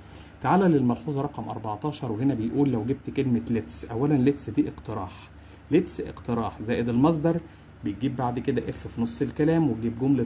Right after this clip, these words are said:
مضارع بسيط أو مستمر أو تام أو تام مستمر، يبقى دي حالة أولى، فعل شرط حالة أولى. يبقى أي عبارة بادئة بكلمة let's زائد المصدر بتعملها حالة أولى. أقول لك: "Let's play if you are free now"، لو أنت فاضي دلوقتي ما تيجي إن إحنا نلعب.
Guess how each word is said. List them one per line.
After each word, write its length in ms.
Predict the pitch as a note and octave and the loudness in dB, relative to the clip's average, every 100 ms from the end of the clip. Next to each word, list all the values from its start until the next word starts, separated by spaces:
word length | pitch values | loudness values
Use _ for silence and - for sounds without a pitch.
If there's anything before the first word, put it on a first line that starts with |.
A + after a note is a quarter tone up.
| A#2+ | 0
مضارع 400 | A2 G#2 A#2 B2 | -2 0 -2 -2
بسيط 400 | A#2 A2 B2+ A2+ | -4 -4 -4 -4
أو 80 | A2 | -6
مستمر 600 | G#2 - A2+ C3 B2 G2+ | -8 -8 -2 0 0 -2
أو 60 | F#2+ | -6
تام 240 | A2 B2+ D3 | 0 2 2
أو 80 | A2+ G2 | -2 -6
تام 180 | G2+ A#2 | -2 -2
مستمر، 480 | - C#3+ D3+ C#3+ A#2+ | 0 2 4 4 -2
يبقى 220 | G#2 F#2+ | -6 -4
دي 120 | G#2+ | -6
حالة 300 | - G2+ G#2 | -6 -6 -4
أولى، 300 | - C#3+ A2+ G2+ - | 2 2 2 -4 -12
فعل 220 | F#2+ F#2 | -12 -10
شرط 280 | G#2 G2 A#2 | -10 -10 -10
حالة 240 | - A#2+ | -4 0
أولى. 280 | C#3+ C#3+ G#2+ - - - - | 4 2 2 -6 -20 -14 -12
يبقى 220 | G2 - | -8 -2
أي 220 | D#3+ C#3 | 0 2
عبارة 320 | A#2+ A2+ A2 | 0 0 0
بادئة 260 | A2 C3+ B2 | 0 -2 -6
بكلمة 400 | - C3 A#2+ A2+ | -6 0 2 2
let's 280 | A#2 A2+ - | 0 -2 -4
زائد 260 | G#2 - A2 | -6 -4 0
المصدر 360 | A2+ D3+ D3 | 4 4 2
بتعملها 520 | A#2 A2+ G#2 A#2 A2+ G#2+ | 0 -2 0 -2 -2 -6
حالة 300 | - G#2+ A#2+ | -4 -2 4
أولى. 280 | D3+ B2 A2+ - - - - | 6 4 0 -12 -20 -20 -6
أقول 180 | C3+ D#3 | 2 2
لك: 120 | D3+ - | 2 2
"Let's 400 | C3+ F3+ - - | 2 2 2 0
play 680 | A#2+ A#2+ A#2+ G2+ F#2+ G2 - - - - - | 2 2 4 2 2 0 -4 -10 -20 -6 2
if 120 | G3 - | 2 4
you 140 | C#3 A#2 | 4 4
are 200 | B2+ D3+ E3 D#3+ | 2 0 0 2
free 200 | E3 D#3+ | 4 6
now"، 240 | D#3 C3 A2+ | 6 4 4
لو 160 | B2 | 4
أنت 180 | D#3 D3+ | 4 2
فاضي 260 | A#2 C#3 B2+ | -4 -4 -2
دلوقتي 340 | G#2+ B2 B2 | -2 -2 0
ما 100 | C#3+ | 0
تيجي 240 | - B2 A2 | -2 -4 -4
إن 120 | G2+ | -4
إحنا 200 | - C#3 | 0 4
نلعب. 320 | D#3 C3 | 4 4